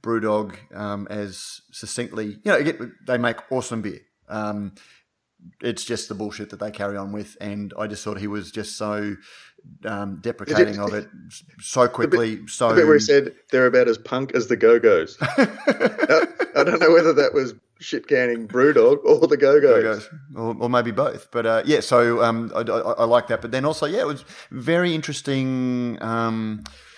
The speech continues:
Speaker 1: discussion about the Dogfish Boston Beer buyout and, you know, whether it was a takeover, whether it was, there, there's been some really interesting analysis of it. And, uh,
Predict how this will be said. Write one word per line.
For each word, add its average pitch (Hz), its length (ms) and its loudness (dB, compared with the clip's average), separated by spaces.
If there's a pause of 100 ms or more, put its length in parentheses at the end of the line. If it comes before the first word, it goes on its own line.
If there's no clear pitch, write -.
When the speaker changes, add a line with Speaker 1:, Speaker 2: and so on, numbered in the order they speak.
(280)
Speaker 1:
discussion 117 800 -4
about 110 680 -8 (320)
the - 80 -12
Dogfish - 640 -2 (380)
Boston 113 640 -6
Beer 131 500 -4
buyout 101 540 -8 (120)
and, 110 560 -6 (480)
you 123 80 -8
know, 120 80 0
whether 117 180 2
it 117 40 0
was 110 100 -6
a 101 80 -6
takeover, 117 680 -2
whether 107 280 -2
it 98 40 -4
was, 95 160 -10
there, 120 140 -6
there's 113 160 -6
been 113 120 -8
some 110 180 -10
really 110 220 -6
interesting 104 640 -10 (760)
analysis 120 560 -6
of 113 140 -4
it. 113 220 -10
And, 117 360 -6
uh, 117 300 -2